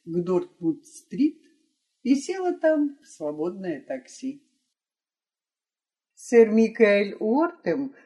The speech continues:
остановился у цветочного магазина и купил там дюжину красных роз, которые он собирался вручить своей жене,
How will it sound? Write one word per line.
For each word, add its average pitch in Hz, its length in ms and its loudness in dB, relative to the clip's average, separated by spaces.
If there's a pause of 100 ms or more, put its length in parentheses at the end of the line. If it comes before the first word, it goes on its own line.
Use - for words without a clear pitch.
остановился 254 960 0
у 262 100 0
цветочного 233 800 -2
магазина 175 840 -2 (240)
и 202 80 -6
купил 269 640 0
там 214 480 0
дюжину 277 640 4
красных 214 800 2
роз, 165 500 0 (120)
которые 311 460 2
он 285 140 4
собирался 214 760 0
вручить 180 600 -2
своей 160 420 -2
жене, 139 600 -6